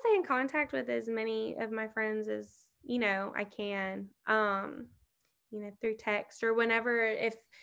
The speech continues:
they come to us or we go to them, like, that's always, that makes it way more fun too. So.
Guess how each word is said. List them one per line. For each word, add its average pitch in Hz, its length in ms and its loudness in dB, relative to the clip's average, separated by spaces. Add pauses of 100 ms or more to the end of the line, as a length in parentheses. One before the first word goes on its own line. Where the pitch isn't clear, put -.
(140)
they 220 200 6
come 226 220 0
to - 160 -2
us 220 240 0
or 214 80 -2
we 214 140 0
go 208 120 0
to 202 120 -2
them, 202 420 0
like, 196 180 -4
that's 208 220 2
always, 233 260 0 (140)
that 208 220 -6
makes 220 180 -8
it - 100 -6
way - 140 -4
more - 160 -8
fun - 240 -12
too. - 280 -12 (120)
So. - 320 -10